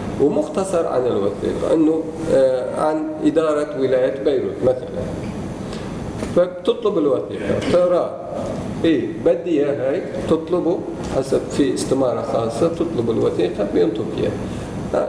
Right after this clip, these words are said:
ما بدي إياها ترجعه، خلص. بس هاي بيحتاج إلى وقت طويل جدًا. مرات يعني، آه، أيضًا أنا أقوم بأبحاث الخاصة بالأرشيف، أقعد أسبوع أبحث عن شيء معين ما بقى، ما بقى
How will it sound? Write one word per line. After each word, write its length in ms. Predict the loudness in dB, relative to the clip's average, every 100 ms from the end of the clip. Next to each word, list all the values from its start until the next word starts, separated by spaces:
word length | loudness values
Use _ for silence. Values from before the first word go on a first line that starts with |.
| 0
ما 120 | 0 0
بدي 360 | -2 -4 -2
إياها 260 | 0 0 0
ترجعه، 400 | 0 0 -2 -2 -4 -4
خلص. 220 | -4 -4 -6 -6 -6 -6 -6 -8 -8 -2
بس 180 | 0 2
هاي 240 | 2 2
بيحتاج 420 | -2 -2 0 0 2
إلى 160 | 0
وقت 240 | 2 2 0 -2
طويل 340 | -2 -2 -4
جدًا. 320 | -4 -4 -4 -4 -4 -4 -6 0
مرات 420 | 4 4 4 0 0 -6 2
يعني، 320 | 4 4 2 0
آه، 640 | 0 -2 0 0 2 2
أيضًا 200 | 2 2
أنا 360 | 0 0 0 0 -2
أقوم 300 | 0 -2 0
بأبحاث 420 | -2 -2 -2 -2 -4
الخاصة 520 | 0 0 0 -2 -2
بالأرشيف، 520 | -2 0 0 2 0 0 -6 -6 -8 -8 -6 -6 -2
أقعد 320 | 0 0 -2
أسبوع 560 | -2 0 4 4 4 0
أبحث 360 | -6 -6 -2 -2 0
عن 180 | 0 0
شيء 240 | 2 2
معين 440 | 2 0 2 0 0 -2 2
ما 120 | 2
بقى، 260 | 2 -4 -2 -2 0
ما 100 | 0
بقى 260 | 0 -2